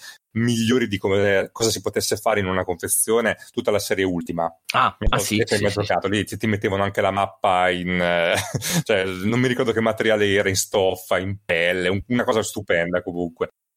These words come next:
Speaker 1: E, e questa cosa nel mondo computer sì, si è tenuta per molto tempo. Sul fronte delle console invece no, effettivamente si è andato un pochettino perdendo, anche perché già quando siamo arrivati, vabbè, Nintendo ha sempre fatto l-,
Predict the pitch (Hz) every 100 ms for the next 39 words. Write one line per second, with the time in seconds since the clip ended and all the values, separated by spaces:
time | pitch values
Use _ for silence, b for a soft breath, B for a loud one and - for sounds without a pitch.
0 | _ - 127 120 110 113 110 143 151 170
1 | 226 190 127 117 131 123 143 127 - 208
2 | 131 107 - 98 87 104 95 92 92 92
3 | 107 104 107 98 98 95 101 85 85 92
4 | - 226 214 - 196 202 190 185 120 131
5 | 175 208 - 139 127 110 123 110 95 82
6 | - 110 - 143 135 113 101 98 98 98
7 | 87 92 101 92 87 90 92 85 82 82
8 | - - 85 - 85 - B B - 120
9 | 120 104 98 107 98 98 98 95 - 98
10 | 92 92 90 90 _ _ _ _ _ -
11 | 127 101 101 104 120 120 107 95 90 92
12 | - 98 90 87 87 87 87 85 87 87
13 | 87 -